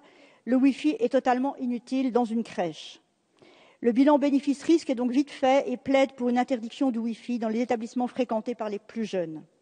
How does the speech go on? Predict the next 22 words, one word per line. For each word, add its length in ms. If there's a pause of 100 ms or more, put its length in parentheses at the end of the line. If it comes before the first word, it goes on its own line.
(720)
Pour 120
les 160
écoles 240
maternelles, 520
le 80
Wi-Fi 400
est, 180
je 120
le 140
pense 260
également, 600
inutile. 580 (500)
À 120
quoi 220
bon 220
prendre 420
ce 120
risque ? 400
Mais 140
nous 180
en 60
reparlerons. 540